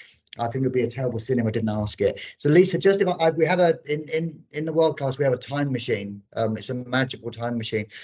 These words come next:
If I, if I took you back, um, only a, only a couple of years for you, Lisa, but back to when you were eighteen,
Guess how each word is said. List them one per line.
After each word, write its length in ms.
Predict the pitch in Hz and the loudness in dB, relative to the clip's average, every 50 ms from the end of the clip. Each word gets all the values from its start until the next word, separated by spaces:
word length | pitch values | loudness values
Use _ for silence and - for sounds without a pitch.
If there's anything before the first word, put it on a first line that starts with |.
| - - _ - | -18 -10 _ -2
If 100 | 147 151 | 2 4
I, 120 | 156 156 160 - | 4 4 4 2
if 120 | 147 143 147 | -2 0 2
I 120 | 147 135 | 2 2
took 240 | - - 180 143 165 | 2 -2 -4 -2 0
you 80 | 165 | 0
back, 420 | - 143 139 135 - - - - - | 2 4 4 2 2 0 -6 -10 -6
um, 340 | 127 127 131 127 123 127 120 | -4 -2 0 0 0 0 0
only 160 | 127 147 143 135 | 0 2 2 2
a, 160 | 139 143 143 | 2 2 2
only 140 | 143 135 127 | 2 0 0
a 20 | |
couple 260 | 135 131 127 127 123 | 0 0 -2 -2 0
of 60 | 120 | 0
years 240 | 117 120 120 113 117 | 2 2 2 2 0
for 80 | - 110 | -2 -4
you, 100 | 107 101 | -4 -2
Lisa, 340 | 101 101 98 - - 110 104 | -2 -2 -2 -2 -2 -2 2
but 280 | - 98 95 - - - | 2 2 0 0 -2 -2
back 160 | 135 127 - - | -2 -2 -2 -4
to 100 | 123 120 | -6 -4
when 160 | 127 123 127 | -4 -2 0
you 140 | 127 123 120 | 4 4 4
were 100 | 117 117 | 4 4
eighteen, 640 | 120 113 110 113 - 127 113 104 95 92 90 98 | 2 -2 -4 -4 -4 -4 -4 -4 -4 -10 -14 -18